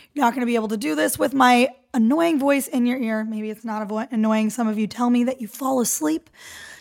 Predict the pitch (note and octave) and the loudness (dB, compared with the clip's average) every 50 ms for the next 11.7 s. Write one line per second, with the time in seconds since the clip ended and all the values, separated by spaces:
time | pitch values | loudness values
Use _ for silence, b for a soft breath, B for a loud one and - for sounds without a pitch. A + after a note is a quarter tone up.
0 | B - C#4 G#3+ C#4+ C#4 A3+ G3 A#3+ C#4 C#4 D4+ D#4 D4 C#4 C#4+ C#4+ A3+ C#4 C#4 | B -4 0 0 0 0 0 0 0 0 0 0 0 -2 -2 0 0 0 2 2
1 | C4+ B3+ A#3+ - - - C4+ A3 A3+ B3+ C#4 E4 E4+ D#4 E4+ D#4+ C4+ - C#4 C4 | 2 2 2 0 0 -2 0 0 0 0 -2 -6 -6 -4 -2 -2 -2 0 -2 -2
2 | A3+ - D4 A#3 - - C#4 - - D4 C4 A#3+ B3 A#3+ - B3+ B3 B3 A#3 B3 | -2 -2 -4 -8 -8 -8 -6 -6 -2 0 2 0 0 0 0 2 2 2 2 0
3 | C4 _ - C#4 A#3+ C4 A#3 A#3 B3 - _ _ _ _ _ - A#3+ B3 B3 B3+ | -2 _ -12 -6 -2 0 2 2 0 -2 _ _ _ _ _ -8 -6 -4 -2 0
4 | B3+ B3 A#3 A#3+ A#3+ A#3+ G#3 A#3+ A#3 A#3 A#3 A3+ B B B B B B B B | 0 2 2 4 4 4 6 8 8 8 8 6 B B B B B B B B
5 | B B B B B B C#4 B3+ D#4 F4+ F#4 F#4+ F#4+ - - - D4+ C#4+ C#4+ C#4+ | B B B B B B 2 4 6 6 8 6 6 6 4 0 2 4 4 4
6 | C#4+ - - - C4+ B3+ A#3+ A#3+ A#3+ A#3 A3+ - - C4 A3+ A3 A3 A3 A3 A3+ | 4 2 2 2 2 4 4 4 2 2 -2 -4 -2 0 2 4 4 4 4 4
7 | B3 C4+ C#4 C#4 A#3+ - - A#3+ A3 A3 A#3 - - - - - _ _ _ _ | 4 2 2 0 -2 -4 -8 -8 -8 -8 -8 -10 -12 -16 -16 -16 _ _ _ _
8 | _ C4 G#3 B3+ B3+ B3 B3 B3 - - _ - - B3 A3+ A#3 A#3 A3+ A#3 A#3 | _ -14 -4 0 2 2 2 2 0 -4 _ 0 2 4 6 8 8 8 8 6
9 | A#3+ - - A#3 A#3+ A#3+ A3 A#3+ A3 F3 F3+ B3 A3+ A3+ A3+ A3 A3+ A3+ - G#3 | 4 2 -2 -4 -4 -2 -2 -2 -2 -2 2 2 2 4 4 2 0 -2 -4 -4
10 | F#3+ A3+ A3+ A3+ G#3+ - - _ _ _ _ _ - B3 A#3 A3+ G#3+ G#3+ A3 G3+ | -2 0 0 0 0 -4 -8 _ _ _ _ _ -8 -2 2 2 4 4 4 2
11 | - - - C4+ G#3+ G#3+ - - - - - - - | 0 -6 -8 -8 -8 -8 -10 -14 -20 -20 -20 -20 -20